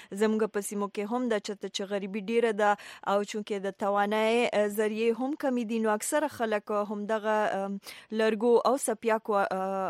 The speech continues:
اړخ ته زور کوي چې، اه، د دغې له کبله، اه، دغه چې کوم، اه، روزمره معمولات دي، هغه ترسره کړي. نو څه متبادل، اه، ذریعه ویل شوې ده، اه، پکې او که نه؟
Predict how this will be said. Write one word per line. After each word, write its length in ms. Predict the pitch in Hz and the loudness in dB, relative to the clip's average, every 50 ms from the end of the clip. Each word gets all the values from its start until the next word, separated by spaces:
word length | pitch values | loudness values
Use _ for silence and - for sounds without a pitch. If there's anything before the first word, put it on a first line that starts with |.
| - - | -4 -4
اړخ 220 | 185 190 202 - - | -4 -6 -6 -8 -8
ته 80 | - 196 | -8 -8
زور 240 | 190 190 214 214 214 | -6 -4 -2 -2 -2
کوي 300 | - - 208 196 196 196 | -4 -6 -8 -8 -8 -8
چې، 180 | - - - | -10 -8 -8
اه، 380 | 190 180 185 175 - - 180 185 | -6 -4 -6 -6 -6 -6 -8 -8
د 100 | 180 196 190 175 | -8 -8 -6 -4
دغې 220 | 208 208 196 202 | -4 -4 -4 -6
له 100 | 190 185 | -6 -6
کبله، 440 | - - 190 175 190 185 185 185 175 - - - - - - - | -6 -8 -8 -8 -6 -6 -6 -6 -8 -10 -14 -20 -20 -20 -14 -8
اه، 220 | - 180 180 180 | -6 -4 -4 -4
دغه 360 | 180 175 202 190 185 190 190 190 | -4 -4 -6 -6 -4 -4 -4 -4
چې 140 | - - 190 - | -6 -10 -14 -12
کوم، 280 | - 196 185 185 185 180 | -10 -10 -10 -8 -8 -8
اه، 520 | 180 180 175 175 - - 185 185 180 185 | -8 -8 -8 -10 -10 -12 -14 -12 -10 -8
روزمره 720 | 185 190 190 185 - 190 185 185 196 190 185 - - - | -8 -8 -8 -6 -8 -8 -6 -4 -2 -2 -2 -4 -6 -8
معمولات 600 | 180 185 190 190 185 185 190 196 196 196 190 180 - - | -10 -8 -6 -6 -6 -6 -6 -4 -4 -4 -6 -6 -8 -10
دي، 60 | 190 | -10
هغه 240 | 185 185 180 170 190 | -10 -10 -8 -8 -8
ترسره 460 | 190 - 180 180 - - 196 180 180 | -8 -8 -10 -10 -8 -10 -8 -8 -8
کړي. 200 | - - - 196 - - - - - - | -10 -12 -14 -16 -14 -14 -16 -10 -4 -4
نو 60 | 233 | -2
څه 160 | 226 - 262 240 | 2 4 4 4
متبادل، 840 | 240 240 247 - 277 247 220 240 240 240 220 277 294 294 294 277 | 4 4 2 2 2 4 6 8 8 8 6 4 4 4 4 6
اه، 460 | 254 247 247 240 240 - - 214 220 220 | 8 8 8 8 8 6 4 2 2 0
ذریعه 600 | 214 208 220 214 208 220 226 240 240 240 226 - - | 0 0 0 0 2 4 6 8 8 8 8 6 2
ویل 360 | 196 196 196 202 214 208 208 | -4 -6 -4 -2 -2 -2 -2
شوې 280 | 202 - - 240 240 262 | -2 -2 -2 0 0 2
ده، 120 | 240 277 | 2 2
اه، 300 | 277 277 262 - - 226 | 2 2 2 0 -2 -2
پکې 300 | 226 - - 240 - - | -4 -4 -8 -10 -6 -4
او 140 | 247 214 175 | -2 -2 -2
که 160 | - - 170 | -4 -8 -10
نه؟ 160 | 160 165 - | -10 -10 -12